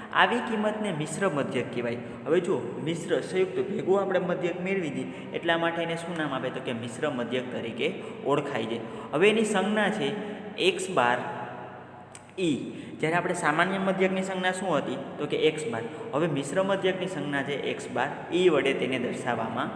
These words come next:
આવે છે. હવે ધારો કે એન વન, એન ટુ, એન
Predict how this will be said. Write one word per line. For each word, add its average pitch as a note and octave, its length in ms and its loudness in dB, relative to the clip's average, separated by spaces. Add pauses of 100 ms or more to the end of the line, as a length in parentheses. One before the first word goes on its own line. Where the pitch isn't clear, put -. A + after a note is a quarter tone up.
આવે B2+ 260 2
છે. - 180 -6 (420)
હવે F3 120 4
ધારો F#3 320 6
કે E3+ 140 2
એન D#3+ 400 2
વન, E3 280 2
એન D3+ 400 0
ટુ, C3 420 2
એન D#3+ 200 2